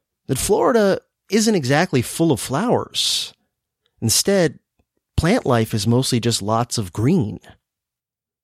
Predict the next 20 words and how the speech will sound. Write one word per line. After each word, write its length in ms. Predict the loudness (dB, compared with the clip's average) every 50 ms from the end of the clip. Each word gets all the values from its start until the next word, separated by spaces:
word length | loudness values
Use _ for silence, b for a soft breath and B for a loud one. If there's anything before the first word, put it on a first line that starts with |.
| _ _ _ _ -4
And 100 | 0 2
much 200 | 2 2 2 0
of 120 | 0 0 0
the 60 | -2
bright 280 | 0 0 0 0 0 -2
flowers 480 | -2 0 0 2 2 2 2 0 0
you 100 | -2 -2
might 220 | 0 0 0 -2 -2
find 260 | 0 0 2 2 2
in 140 | 2 2 2
modern-day 400 | 2 2 2 2 2 0 0 -2
Florida 380 | -4 -6 -4 -2 -2 0 0 0
are 180 | 0 0 0 0
imports 680 | 0 0 0 -2 -4 -6 -8 -8 -4 -2 0 0 0 B B B B B B B B B -12
that 360 | -6 -2 0 0 2 2 2
only 280 | 2 2 4 4 2 2
arrived 480 | 0 0 0 0 0 0 -2 -2 0
after 360 | 0 0 0 0 0 0 -2
Ponce's 600 | -2 -2 -4 -4 -2 -2 -2 -2 -2 -2 -2 0
expeditions. 1080 | -2 -2 -2 -4 -6 -2 0 2 2 2 0 -2 -6 -8 -8 -6 -4 -2 -2 -2 -4